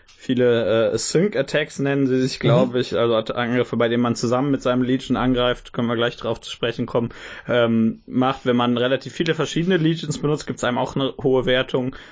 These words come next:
Speaker 1: Und, ähm, es gibt natürlich einen Bonus, wenn man keinen Schaden nimmt, aber der ist nicht so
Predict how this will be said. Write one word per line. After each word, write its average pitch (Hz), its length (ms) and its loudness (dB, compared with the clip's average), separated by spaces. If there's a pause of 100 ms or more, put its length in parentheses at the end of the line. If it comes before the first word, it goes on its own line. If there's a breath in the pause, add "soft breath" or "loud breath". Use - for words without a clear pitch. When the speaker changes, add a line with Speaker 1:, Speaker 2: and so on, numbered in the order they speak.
(320 loud breath)
Speaker 1:
Und, 123 600 2
ähm, 123 400 2
es - 140 -2
gibt - 240 -4
natürlich 165 300 0
einen 139 100 2
Bonus, 165 340 2
wenn 170 100 -2
man 170 140 0
keinen 156 240 -4
Schaden 143 360 0
nimmt, 139 260 2
aber 123 260 2
der 120 120 2
ist 120 120 -2
nicht 120 160 -2
so 120 360 2